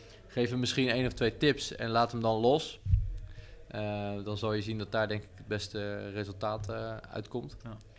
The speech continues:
Speaker 1: Dus het is veel meer, ja, ik noem het maar dienend leiderschap in plaats van, eh, directief leiderschap.
Speaker 2: Ja.
Speaker 1: Dus het is veel meer de coach zijn in plaats van de, de, de traditionele manager. Ehm, ik denk dat dat het belangrijkste is. Dus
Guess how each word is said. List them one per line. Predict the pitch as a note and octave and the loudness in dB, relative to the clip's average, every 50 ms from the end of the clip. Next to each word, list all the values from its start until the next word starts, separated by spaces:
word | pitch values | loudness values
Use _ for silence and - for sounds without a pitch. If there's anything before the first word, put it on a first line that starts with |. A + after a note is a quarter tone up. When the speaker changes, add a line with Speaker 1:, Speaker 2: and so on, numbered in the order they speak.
| - - - - - - - - - - | -20 -20 -20 -20 -20 -20 -20 -20 -20 -12
Speaker 1:
Dus | - G#2+ G#2 | -8 -8 -6
het | - - | -2 -2
is | C3+ - | -2 -2
veel | - - E3+ E3 | 0 2 2 4
meer, | D#3 C#3+ C#3 C#3 C3+ C3 B2+ A#2 | 4 2 2 2 2 2 2 2
ja, | A#2+ B2+ A#2+ A2+ F#2+ F#2+ F#2+ - G2+ | 4 4 4 2 2 -2 -8 -8 -8
ik | G#2+ G#2 | -6 -4
noem | A#2+ B2 | -2 -2
het | B2 A2+ | -2 0
maar | A#2 A2+ A2+ G#2+ | 0 0 0 0
dienend | A#2 B2 C3+ C3+ B2 B2 | 0 0 0 0 2 2
leiderschap | B2 B2 B2 A#2+ A#2 - - B2+ A#2 A#2 - | 2 2 2 2 0 -2 0 -2 -2 -2 -4
in | - G#2+ | -10 -4
plaats | - A#2+ A2+ A2 - - | 0 2 2 2 0 -2
van, | - A2+ G#2 G#2 G#2 G#2 | -4 -4 -2 -2 -2 -2
eh, | G#2 G#2 G#2 G2+ G2 G2+ | -2 -2 -2 -2 -4 0
directief | A2 A#2 G#2+ G#2 G2+ G#2 A2 F#2 F#2+ | 2 2 2 2 0 -2 -6 -4 -2
leiderschap. | F#2 F2 F2 F2+ F#2+ - - - F#2+ F#2+ F#2+ - - | -2 -2 -2 -4 -6 -8 -10 -10 -10 -12 -12 -10 -10
Speaker 2:
Ja. | B2 G#2+ F#2+ | -8 -8 -8
Speaker 1:
Dus | F#2 F#2+ | -8 -8
het | - - | -10 -8
is | G#2 - - | -8 -8 -6
veel | - A#2+ B2 B2 B2 | -2 0 0 0 0
meer | A#2+ A#2 A2+ G#2+ G#2+ G2+ | 0 2 2 2 2 0
de | G#2 - | -2 0
coach | - A#2+ A#2+ C3+ B2+ - | 2 2 2 2 0 0
zijn | - B2 A2 A#2 A#2 A2+ | -2 0 0 -2 -2 -4
in | G2+ G#2+ G2 | -6 -6 -2
plaats | - A2 G#2+ G#2 G#2+ - - | 2 2 2 2 2 -2 -6
van | G#2 G2 F#2+ F#2 | -4 -4 -4 -4
de, | F2+ F2+ F2 F2 F2 F2 E2+ E2+ | -4 -4 -4 -4 -4 -6 -8 -10
de, | E2 - - - - | -12 -14 -16 -18 -18
de | - F#2+ | -16 -10
traditionele | - - G#2+ G2+ G2+ - - G#2 G#2+ G2+ G2 F#2+ | -4 -2 -2 -2 -2 -4 -4 -4 -4 -4 -2 -2
manager. | F#2+ G2+ G#2+ A#2+ B2+ A#2+ C3 C3 D3+ D#3+ - - - - - - - - - - - - - - - - - - - - - - | -2 -2 -2 -2 -2 -2 -2 -4 -4 -6 -10 -14 -18 -20 -20 -20 -20 -20 -20 -20 -20 -20 -20 -20 -20 -20 -20 -20 -20 -20 -16 -10
Ehm, | G#2+ G#2 G2+ G2+ G2 G2 G2 F#2+ G2 F#2+ F#2+ F2+ | -8 -6 -6 -6 -6 -6 -4 -4 -4 -4 -4 -4
ik | - G2 | -6 -6
denk | G#2 G2+ G#2 | -6 -4 -4
dat | G#2+ G2 | -6 -4
dat | - A2+ G#2 - | -4 -4 -4 -4
het | G2+ G2 | -8 -6
belangrijkste | G#2 G2+ G#2+ A#2 A#2 G#2+ G2+ - - F#2+ | -2 0 0 0 0 0 -2 -2 -4 -6
is. | F#2 F#2 | -6 -6
Dus | - G2+ F#2+ - - | -6 -8 -8 -8 -10